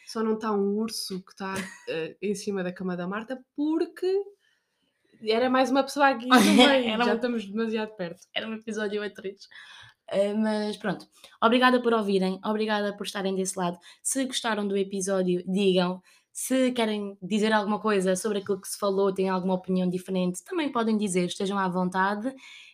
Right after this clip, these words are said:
Speaker 2: E pronto, amiga Ana Afonso, muito obrigada por ouvir, espero que tenhas gos-, por ouvires, por vires.
Speaker 1: É,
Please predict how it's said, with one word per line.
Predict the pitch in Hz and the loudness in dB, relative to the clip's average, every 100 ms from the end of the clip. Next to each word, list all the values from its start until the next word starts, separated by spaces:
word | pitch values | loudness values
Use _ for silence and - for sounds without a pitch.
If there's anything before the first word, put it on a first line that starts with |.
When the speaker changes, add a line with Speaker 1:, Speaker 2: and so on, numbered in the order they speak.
| _ | _
Speaker 2:
E | 262 277 285 | -2 0 0
pronto, | 294 285 269 - _ _ _ _ | 0 0 0 -4 _ _ _ _
amiga | 214 220 220 214 190 - _ | -2 0 0 -2 -6 -12 _
Ana | 214 202 | -8 -6
Afonso, | - 214 202 | -4 -4 -2
muito | 202 | -2
obrigada | 196 190 202 190 | -2 -2 -2 -2
por | 190 190 | -2 0
ouvir, | 190 175 | 0 2
espero | 185 - 196 | 0 0 -4
que | 190 | -2
tenhas | 190 196 | -2 -2
gos-, | 190 - | -6 -6
por | 185 | 2
ouvires, | 190 165 165 - - - - | 2 2 -4 -8 -18 -20 0
por | 240 | 2
vires. | 208 208 226 226 196 | 4 4 2 -2 -8
Speaker 1:
É, | 175 | -8